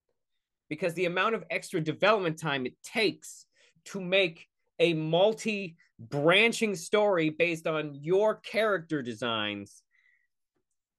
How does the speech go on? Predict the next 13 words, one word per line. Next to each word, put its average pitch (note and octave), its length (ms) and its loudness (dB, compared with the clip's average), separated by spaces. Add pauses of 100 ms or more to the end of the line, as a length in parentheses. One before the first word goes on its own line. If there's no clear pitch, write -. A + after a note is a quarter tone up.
(1040)
and D3+ 180 2
choices E3 720 2 (380)
is E3+ 160 0
gonna G3 200 2
be F3+ 160 0
a E3+ 60 2
lot D#3+ 480 0
more D#3+ 340 0
work C3+ 340 -4
to B2+ 100 -10
put B2+ 200 -4
into B2 280 -4
this A2 240 -6